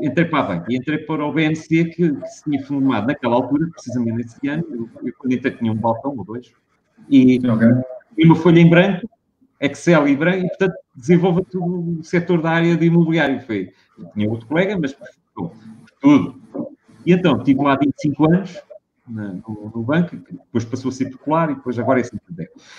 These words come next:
Speaker 1: E,
Speaker 2: Certo.
Speaker 1: bem, apanhei tudo, mas do zero. Pronto.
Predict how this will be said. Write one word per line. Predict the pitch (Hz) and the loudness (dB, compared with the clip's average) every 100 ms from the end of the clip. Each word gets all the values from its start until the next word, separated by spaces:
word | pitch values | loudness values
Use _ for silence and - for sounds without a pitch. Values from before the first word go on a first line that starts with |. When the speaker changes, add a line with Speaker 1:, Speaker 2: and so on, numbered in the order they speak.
| - _ _ - | -20 _ _ 4
Speaker 1:
E, | 294 | 6
Speaker 2:
Certo. | 294 285 277 - 605 587 571 554 - _ _ _ _ _ - - | 8 8 6 2 -4 -10 -12 -16 -18 _ _ _ _ _ -18 -16
Speaker 1:
bem, | - | -10
apanhei | - 127 160 | -2 2 6
tudo, | - - 123 - | 6 6 2 -4
mas | 123 135 | 0 0
do | 156 170 | 2 0
zero. | 170 143 117 - _ - _ _ | 0 0 -4 -10 _ -20 _ _
Pronto. | - 85 | -14 -14